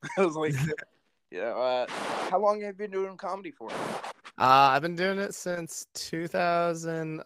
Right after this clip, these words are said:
Speaker 2: eleven, so I, I'm gonna, I think I just passed ten years last December, so I'm, like, eleven years, I think.
Speaker 1: Right.
Speaker 2: Yeah.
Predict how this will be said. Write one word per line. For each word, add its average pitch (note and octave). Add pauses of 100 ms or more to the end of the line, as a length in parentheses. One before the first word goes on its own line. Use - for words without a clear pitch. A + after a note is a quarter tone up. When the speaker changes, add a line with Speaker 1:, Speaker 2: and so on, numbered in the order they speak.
Speaker 2:
eleven, C3
so D3+
I, C3+ (160)
I'm B2+
gonna, D3+
I C3+
think F#3
I D3+
just C3
passed C#3 (680)
ten D#3+
years C#3+
last B2
December, B2
so A#2+
I'm, A2
like, A2
eleven G#2
years, F2+
I F#2
think. F2+
Speaker 1:
Right. C3
Speaker 2:
Yeah. F#2